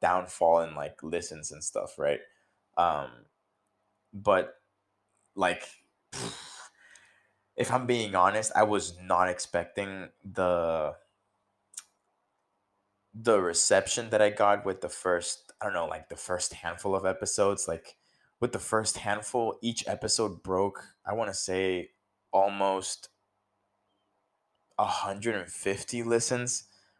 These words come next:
which to me was just insane. I was like,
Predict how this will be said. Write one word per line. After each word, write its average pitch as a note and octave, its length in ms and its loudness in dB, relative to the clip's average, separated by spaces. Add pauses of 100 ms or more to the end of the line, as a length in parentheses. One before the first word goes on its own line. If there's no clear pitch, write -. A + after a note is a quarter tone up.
(140)
which A2+ 360 0
to C3+ 120 -2
me G#2 300 -4
was G#2 280 0
just - 320 -2
insane. F#2+ 720 2
I F#2 120 4
was G2 180 2
like, E2+ 320 -4